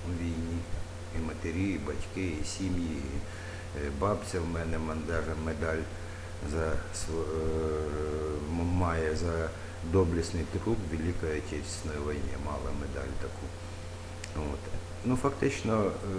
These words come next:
воно було дуже близьке. Плюс війна доганяла нас тим, що ми бачили розвалини, ми бачили знайдені автомати, пістолети, там, снаряди, міни, бомби і так далі.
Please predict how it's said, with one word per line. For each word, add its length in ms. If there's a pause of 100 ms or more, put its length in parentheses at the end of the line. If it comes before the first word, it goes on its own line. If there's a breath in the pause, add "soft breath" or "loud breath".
(680)
воно 240
було 280
дуже 360
близьке. 500 (120)
Плюс 280 (160)
війна 400 (140)
доганяла 560
нас 240 (100)
тим, 280
що 160 (600 loud breath)
ми 120
бачили 420 (120)
розвалини, 580 (280)
ми 100
бачили 500 (1300 loud breath)
знайдені 560
автомати, 580 (100)
пістолети, 720
там, 120 (180)
снаряди, 520 (200)
міни, 400 (380)
бомби 460
і 220
так 100 (120)
далі. 340